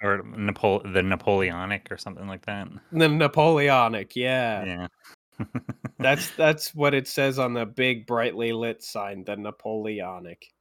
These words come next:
Speaker 2: I don't
Speaker 1: And,
Speaker 2: know. Uh, do
Speaker 1: and
Speaker 2: we
Speaker 1: the
Speaker 2: want
Speaker 1: go-,
Speaker 2: the
Speaker 1: it, the
Speaker 2: interiors to be, like, really inconvenient to traverse?
Speaker 1: Like, in what way? <laughs>
Speaker 2: Like you said, with, like, short ceilings.
Speaker 1: <laughs> That's pretty funny to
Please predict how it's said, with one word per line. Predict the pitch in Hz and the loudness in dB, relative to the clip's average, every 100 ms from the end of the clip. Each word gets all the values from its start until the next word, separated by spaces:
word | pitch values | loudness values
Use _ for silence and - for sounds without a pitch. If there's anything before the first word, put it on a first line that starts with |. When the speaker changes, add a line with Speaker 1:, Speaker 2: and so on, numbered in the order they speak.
| _ _ | _ _
Speaker 2:
I | 151 | 4
don't | 208 226 | 6 6
Speaker 1:
And, | 220 | 4
Speaker 2:
know. | 202 - - | 2 0 0
Uh, | 143 | 2
do | 147 160 165 | 2 2 6
Speaker 1:
and | |
Speaker 2:
we | 175 | 6
Speaker 1:
the | 156 | 6
Speaker 2:
want | 160 | 10
Speaker 1:
go-, | 110 | 10
Speaker 2:
the | 120 107 | 10 6
Speaker 1:
it, | |
the | 170 | 6
Speaker 2:
interiors | 160 156 110 135 147 143 147 180 | 4 2 2 4 4 4 2 0
to | - | -2
be, | 143 135 | 0 2
like, | 127 | 2
really | 117 117 131 131 | 2 0 2 2
inconvenient | 143 143 131 110 117 139 143 | 0 -2 -6 -2 0 0 -4
to | 127 | -10
traverse? | - 139 113 113 151 - - - _ _ - | -4 -4 -2 -2 -4 -6 -12 -14 _ _ 0
Speaker 1:
Like, | 110 | 2
in | 110 107 | 4 4
what | 110 104 | 4 2
way? | 95 98 110 78 80 - | 2 0 0 -2 -6 -12
<laughs> | - _ _ - - 143 - 147 - - - | -20 _ _ -10 -4 -2 -2 -6 -8 -10 0
Speaker 2:
Like | 139 143 | 2 2
you | 175 | 0
said, | 156 175 175 139 | 2 4 4 4
with, | 127 123 | -2 -2
like, | 127 127 | -2 -2
short | - - 151 139 - | -4 0 0 0 -4
ceilings. | 151 147 113 101 - 147 - | -4 -2 2 2 2 0 -10
Speaker 1:
<laughs> | - | -10
That's | 151 - - | -10 -10 -12
pretty | 156 - - 131 - | -12 -12 -12 -12 -12
funny | - - - - - | -12 -10 -10 -10 -10
to | - | -10